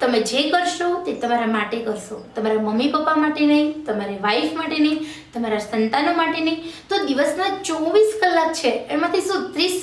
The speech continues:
મિનિટ તમે તમારા માટે ન કાઢી શકો? ટ્રાય કરો. પહેલે દિવસે કંટાળો આવશે, પછી બીજે દિવસે કંટાળો આવશે, સાહેબ, ત્રીજા દિવસે તમારું મન કહેશે કે "ચલ, ઊભી થા યાર, ત્રીસ મિનિટ યોગા કર, એક્સરસાઇઝ કર, વોકિંગ કર."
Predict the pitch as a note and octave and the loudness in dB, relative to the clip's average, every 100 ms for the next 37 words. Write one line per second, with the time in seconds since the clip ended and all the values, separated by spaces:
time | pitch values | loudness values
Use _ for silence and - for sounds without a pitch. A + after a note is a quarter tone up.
0 | D4+ C#4+ A3 - B3 C#4 B3+ A#3+ C4 C4+ | 4 6 4 0 -4 -2 0 0 0 -2
1 | C#4+ C#4 D4 D4+ D4 - D4+ D#4+ D#4+ - | 0 2 2 0 -2 -4 -6 -6 -8 -14
2 | - - - - - - - - - - | -20 -20 -20 -20 -20 -20 -20 -20 -18 -2
3 | C4+ B3+ A#3+ G#3+ G3+ - - - - - | 2 2 2 0 -2 -8 -16 -20 -20 -20
4 | - - B3 C#4 E4 F4+ F#4 F#4 D#4 C4+ | -20 0 2 2 2 2 2 0 0 0
5 | C#4 E4+ F4+ A3 A3 - - - - - | 2 4 4 4 0 -2 -6 -12 -20 -20
6 | - - G4 B3 A#3+ D#4+ F4+ F4+ G4+ D#4+ | -20 -6 -4 -2 -2 0 0 2 0 2
7 | C#4+ A#3+ G#3+ G3+ - G3+ - - - G#3 | 2 4 2 2 -2 -4 -6 -2 0 0
8 | - A3 A#3 C4+ C#4+ C#4 - C#4 B3+ A3+ | -2 -2 0 2 2 0 -2 -2 0 2
9 | G#3+ G#3+ A3+ C#4+ D#4 B3 G#3+ G#3+ G#3 G3 | 2 2 2 2 2 0 0 -2 -2 -4
10 | - A#3+ A#3+ A3+ G3+ A#3+ - G3 G3 A3+ | -2 -2 -2 -2 -2 -2 -4 -4 -4 0
11 | D4+ - - - - - - - - - | 0 -2 -8 -20 -20 -20 -20 -20 -20 -20
12 | - A#3+ B3+ - A#3+ B3 G#3+ G#3 G3+ G#3 | -12 -8 -8 -4 -4 -4 -2 -2 0 -2
13 | G3+ G3+ - A3 - - B3 B3 A3 G#3+ | -2 -8 -10 -12 -12 -2 -2 0 -4 -6
14 | A3 B3 B3+ D4 C#4+ | -2 -2 0 0 2